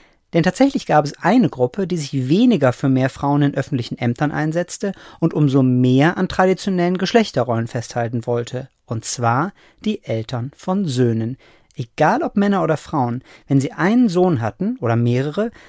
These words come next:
neigten sie zu einem rückständigeren Weltbild. Dass das Geschlecht des Kindes die Eltern prägt, weiß man schon lange.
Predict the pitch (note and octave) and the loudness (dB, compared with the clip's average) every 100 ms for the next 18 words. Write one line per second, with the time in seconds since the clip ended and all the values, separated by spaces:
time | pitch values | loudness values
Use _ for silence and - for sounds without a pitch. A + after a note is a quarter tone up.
0 | _ C3+ B2+ D#3 F3+ E3 D#3 F3 D#3 D#3 | _ -2 0 0 -4 -4 -4 -4 -2 -2
1 | B2+ B2+ - - D3 D#3+ D#3+ E3+ G3+ F3 | 0 -2 -4 -4 -2 0 -2 -2 0 0
2 | A2+ - A#2+ C#3 - - _ _ _ _ | -2 -6 -10 -10 -16 -20 _ _ _ _
3 | _ _ _ - D#3+ E3 - C#3+ - F3+ | _ _ _ 0 0 0 -4 -6 0 2
4 | C4 - - E3+ D#3 - D3 C3+ C3 A#2 | 2 -2 -2 0 0 -2 -4 -4 -4 -6
5 | - C#3+ G3 - - - D3+ - B2 A2 | -2 2 2 2 -2 0 -2 -2 -2 -2
6 | A#2+ | -6